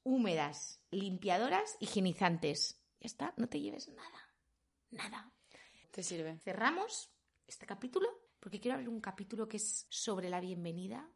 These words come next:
Speaker 1: sobre ese momento wow que es abrir la puerta del hotel o la habitación de tu Airbnb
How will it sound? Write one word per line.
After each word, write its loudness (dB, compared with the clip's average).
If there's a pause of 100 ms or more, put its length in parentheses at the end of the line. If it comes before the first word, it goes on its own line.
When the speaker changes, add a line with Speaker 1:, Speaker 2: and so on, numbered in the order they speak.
Speaker 1:
sobre 2
ese -2
momento 0
wow -2
que -6
es -8 (100)
abrir -6
la -6
puerta -8
del -6
hotel -10 (140)
o 2
la 0
habitación -6
de -6
tu -8
Airbnb -8